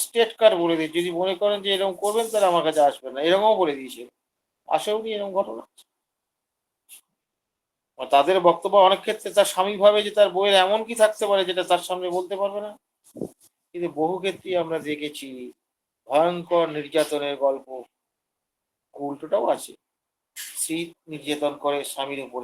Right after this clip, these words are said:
সেটা তুলনামূলক কম। তো ফলে ব্যাপার হচ্ছে অ্যাটেন্ডেন্সের কিন্তু এটাকে পরোক্ষ সিম্পটম বলা হয়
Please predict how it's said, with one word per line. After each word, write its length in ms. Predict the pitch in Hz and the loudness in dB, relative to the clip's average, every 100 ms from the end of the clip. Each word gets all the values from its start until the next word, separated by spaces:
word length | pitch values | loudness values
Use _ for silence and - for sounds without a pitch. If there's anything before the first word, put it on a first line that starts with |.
| - | -8
সেটা 180 | 160 175 - | -4 -4 -4
তুলনামূলক 580 | 175 185 196 180 156 135 - | -6 -2 0 0 -2 -6 -8
কম। 160 | 107 - _ _ _ _ _ _ _ _ _ _ _ _ | -12 -14 _ _ _ _ _ _ _ _ _ _ _ _
তো 60 | 139 - | -20 -4
ফলে 180 | 147 160 | 0 4
ব্যাপার 220 | 151 151 180 | 4 4 0
হচ্ছে 180 | 190 196 - | 0 -2 0
অ্যাটেন্ডেন্সের 760 | 143 175 185 196 196 - 208 175 | 0 0 -2 -4 -6 -4 -4 -6
কিন্তু 280 | 190 175 220 247 - _ _ _ _ _ _ _ - | -10 -8 -8 -8 -10 _ _ _ _ _ _ _ -8
এটাকে 280 | 151 175 175 160 | -4 -4 0 4
পরোক্ষ 260 | 175 - - - | 4 4 -2 -4
সিম্পটম 300 | 196 190 196 165 | -4 0 2 6
বলা 160 | 170 185 | 8 10
হয় 140 | 208 | 8